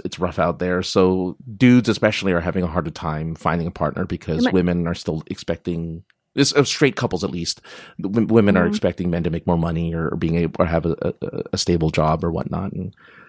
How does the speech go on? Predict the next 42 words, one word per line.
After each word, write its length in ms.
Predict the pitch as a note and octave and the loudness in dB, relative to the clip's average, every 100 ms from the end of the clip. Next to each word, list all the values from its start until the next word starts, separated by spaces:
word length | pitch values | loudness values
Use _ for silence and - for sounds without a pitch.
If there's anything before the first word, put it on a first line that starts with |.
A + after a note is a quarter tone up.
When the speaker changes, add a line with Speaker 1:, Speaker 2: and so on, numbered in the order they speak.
| _ E2+ | _ -4
Speaker 1:
you 40 | |
know, 180 | D#2+ E2+ | -2 0
it 60 | |
doesn't 200 | F#2 F#2 | 2 4
Speaker 2:
Could 40 | F#2 | 2
Speaker 1:
necessarily 260 | - E4+ | 4 4
Speaker 2:
be 60 | C#4 | 6
Speaker 1:
matter. 180 | A3+ - | 4 4
Speaker 2:
depression, 400 | E3 F3+ - F#3 | 0 -2 -2 -4
too. 300 | - G3 G#3 - - | 0 0 0 -6 -10
Speaker 1:
Dep-, 180 | - - - | -10 -14 -10
<sighs> 1300 | - - - - - - - - - - - - - - | -10 -10 -12 -12 -12 -12 -14 -16 -18 -20 -20 -20 -8 -4
that's 180 | G2 | -2
a 60 | G#2 | -2
thing. 340 | - D#2+ E2 | 0 0 -2
Speaker 2:
'Cause 200 | D#2+ A#3 | -4 -4
depression, 640 | C4 - C4+ D4 D#4+ D4 C#4 | -4 -2 -2 -2 0 0 -2
Speaker 1:
Yeah. 60 | - - - | -10 -10 -4
Speaker 2:
depression 460 | C#4+ E4+ F4 G4+ | 0 0 2 0
can 180 | F4 F4 | 2 2
do 160 | C#4 B3 | 2 0
two 280 | - B3 | 2 0
things, 420 | A3+ G3 F3+ - G3 | 0 -2 -2 -4 0
right? 220 | F#3+ - | 0 0
Depression 500 | G#3 A3+ B3 B3+ B3 | 0 0 2 2 2
can 240 | B3 G#3 | 2 0
kill 220 | G3+ C4+ D4+ | 2 2 2
your 140 | D#4 | 2
sex 320 | - C#4 - | 2 -2 0
drive, 320 | C4+ C#4 C#4 - | 2 4 2 2
or 160 | G#3 | 2
it 120 | G#3+ - | 2 2
can 260 | A3+ G#3+ | 2 2
increase 640 | G3+ G3+ - C4 C4 C4 B3+ | 2 -2 0 2 4 2 2
it 220 | A#3 G3+ | 0 0
beyond 340 | G3+ G3+ G3 | 2 4 4
belief. 480 | F3 E3 A#2+ - - _ _ - | 2 2 0 -4 -12 _ _ -2
Speaker 1:
Mm-hmm. 600 | B2 G2 E2+ _ _ - | -2 -2 -8 _ _ -8
Mm-hmm. 200 | F#2+ D#2+ E2 _ _ _ _ _ _ _ _ _ - | -8 -8 -14 _ _ _ _ _ _ _ _ _ -10
Speaker 2:
So, 560 | - A#3 G#3+ G3+ G3+ G3 | -2 2 4 4 4 4
Speaker 1:
Yeah. 140 | G3 F#3 | 0 0
Speaker 2:
yeah, 260 | A3 G3+ | 2 2